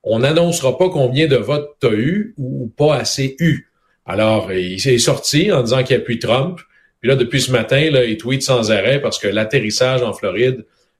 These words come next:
va être difficile. Euh, la gang de Trump vont, euh, bon, ils disent en public que c'est merveilleux, c'est le temps de se réconcilier,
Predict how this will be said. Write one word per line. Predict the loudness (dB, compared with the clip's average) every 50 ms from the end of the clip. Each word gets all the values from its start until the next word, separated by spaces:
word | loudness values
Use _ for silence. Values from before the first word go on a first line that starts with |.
| _ 0
va | 0 0
être | 0
difficile. | 0 -4 -4 -2 -2 -2 0 0 0 0 -2 -6 -14 -20 _ _ _ _ _ _ _ _ -8
Euh, | -4 -4 -2 -2 -2 -2 -4 -4 -6 -8 -12 -18 -16 -12
la | -8 -6 -4
gang | 0 0 0 2 2
de | 0
Trump | 0 0 -2 0 0 2 2 0 -2 -6 -12 -20 _ _ _ _ _ _ _ _
vont, | -6 0 2 2 4 4 4 2 2 2
euh, | 0 -2 -2 -4 -6 -4
bon, | -4 -4 -4 -6 -10
ils | -14 -14 -8
disent | -2 0 2 2 2 2
en | 0 -2
public | -4 -6 -8 -4 0 0 0 0 -2 -4
que | -4 -4 -2 -2 -2 -2
c'est | -4 -4 -4
merveilleux, | -4 -4 -4 -4 -4 -4 -2 0 2 4 4 4 4 2 0 -4 -10 -20 -20 _ _
c'est | -6 -4 -2 -2
le | -2
temps | 0 0 -2
de | 0
se | 0 0
réconcilier, | 0 -2 -2 -2 -4 -6 -6 -6 -6 -4 0 0 0 0 0 -2 -6